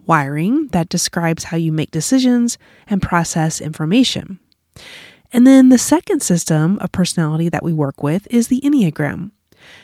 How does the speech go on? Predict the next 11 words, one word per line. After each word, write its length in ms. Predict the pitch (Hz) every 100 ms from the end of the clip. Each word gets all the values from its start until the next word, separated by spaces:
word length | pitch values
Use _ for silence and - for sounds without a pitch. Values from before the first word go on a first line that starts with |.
| -
Now, 80 | 190
this 220 | 311 -
is 120 | 277
a 60 | 190
multi-layered 920 | 190 214 226 - 220 208 202 185 180
system 640 | - 156 - 151 151 262 294
that 340 | 180 175 - - - _ -
has 300 | 285 330 -
the 100 | 208
typology 680 | - 185 - 214 208 170 -
aspect 640 | 160 156 - 151 175 -